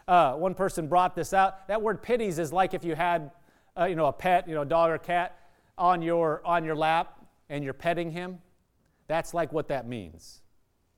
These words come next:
You're just caressing him and, and taking care of him. That's what it means. As a father pities his children, you know, you just are hugging a child and just, you know, on their hair or whatever,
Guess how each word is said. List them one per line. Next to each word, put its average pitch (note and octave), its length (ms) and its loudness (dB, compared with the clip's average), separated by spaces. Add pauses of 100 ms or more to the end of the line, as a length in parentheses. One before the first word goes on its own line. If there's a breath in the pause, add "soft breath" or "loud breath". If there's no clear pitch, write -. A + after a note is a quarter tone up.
(160)
You're B2 80 -10
just D3 280 -8
caressing C3+ 500 -4
him F2 180 -18 (720)
and, A2+ 460 -4 (240)
and B2+ 160 -10
taking B2+ 340 -6
care D3 280 -4
of G#2 100 -8
him. F2+ 80 -12 (240 soft breath)
That's E3+ 220 0
what F3+ 120 2
it E3+ 80 -2
means. D#3+ 200 -4
As C#3+ 100 -6
a D3+ 60 -2
father F3 320 0
pities F3 320 -4
his E3 120 -4
children, F3 360 -4
you E3 80 -4
know, E3 100 -4
you E3+ 160 -2
just E3 240 -4
are D#3 100 -2
hugging D3+ 440 -4 (180 loud breath)
a C3+ 80 -8
child A2+ 500 -2 (280 soft breath)
and C#3 120 -6
just, D3 300 -4 (240)
you D3+ 100 -8
know, C#3+ 300 -6 (340)
on D3 160 -2
their C3+ 140 2
hair D3 460 0
or C3+ 140 -2
whatever, D3 520 0